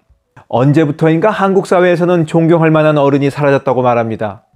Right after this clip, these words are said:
말과 행동이 다르고 사회적 지위와 권력, 명예는 물론이고 돈까지 다 차지하고 누리려는 그 탐욕스러운 윗세대를 보면서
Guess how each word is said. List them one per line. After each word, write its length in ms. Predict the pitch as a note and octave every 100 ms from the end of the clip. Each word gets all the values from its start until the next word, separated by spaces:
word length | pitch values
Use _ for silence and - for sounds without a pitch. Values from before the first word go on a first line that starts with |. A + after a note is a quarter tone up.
| _ _ _ _ _ -
말과 600 | A#2+ A#2 A#2+ A#2+ A#2+ A#2+
행동이 500 | A#2+ C#3 C3 A#2+ A#2+
다르고 460 | A#2 A2+ A2+ G2 - _ _ - _
사회적 600 | - D#3 C#3+ C3 C3 A#2
지위와 500 | - C3 C3 B2+ B2+
권력, 520 | A#2+ B2 B2 A#2+ G2 -
명예는 460 | C3 D3 D#3 D#3
물론이고 560 | D#3 D#3 D3+ D3+ C#3 A2 - -
돈까지 440 | D3 D#3 D3+ D3+
다 440 | D3+ - - D#3 -
차지하고 560 | F3 D3 D#3+ D3 D3+
누리려는 500 | C3+ C#3+ D3+ D3 D3 A#2 _ -
그 320 | E3 F3 F3
탐욕스러운 760 | - F#3+ F3 - D#3+ D#3 D3+ C#3
윗세대를 520 | D3+ - D3 C#3 C#3
보면서 500 | C3 C3 A#2+ A2+